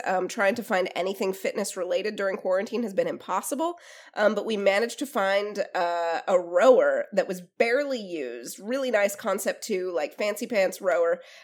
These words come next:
um, down in San Antonio, which is, like, an hour and a half drive away. And, like, we drove down there, like, in the middle of the day. Hopefully no one I work for, uh, listens to this.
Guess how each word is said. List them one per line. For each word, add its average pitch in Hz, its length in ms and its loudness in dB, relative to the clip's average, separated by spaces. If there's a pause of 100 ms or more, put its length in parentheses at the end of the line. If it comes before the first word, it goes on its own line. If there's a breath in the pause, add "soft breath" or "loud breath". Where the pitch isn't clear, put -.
(100)
um, 196 240 2
down 208 220 4
in 240 80 2
San 220 220 2
Antonio, 190 500 2
which 160 120 -4
is, 160 60 -12
like, 170 140 -2
an 175 60 -6
hour 190 180 0
and 202 100 2
a 220 40 -2
half 180 240 -4
drive 165 260 -2
away. 131 480 0
And, 165 160 -4
like, 156 260 -4
we 165 120 -6
drove 185 320 0
down 165 260 -2
there, 165 220 -2
like, 160 160 -6
in 165 80 -10
the 165 80 -4
middle 202 260 -2
of 196 140 -6
the - 60 -8
day. 170 260 -2
Hopefully 170 320 -10
no 139 100 -8
one 120 100 -8
I 110 60 -8
work 165 240 -6
for, 165 460 -4
uh, 156 160 -8
listens 233 380 -6
to 254 80 -10
this. 240 340 -4